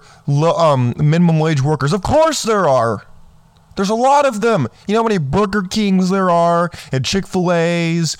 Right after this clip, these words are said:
and all these other places? There's a lot of them.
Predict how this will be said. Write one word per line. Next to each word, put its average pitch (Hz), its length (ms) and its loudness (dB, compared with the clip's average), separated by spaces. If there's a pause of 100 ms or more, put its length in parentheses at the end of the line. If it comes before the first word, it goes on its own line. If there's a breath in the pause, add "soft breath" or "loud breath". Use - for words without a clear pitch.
(140)
and 139 140 0
all 170 160 2
these 190 180 0
other 180 280 0
places? 190 640 -2 (140)
There's 151 140 -2
a 160 40 0
lot 170 280 2
of 139 140 -2
them. 101 260 0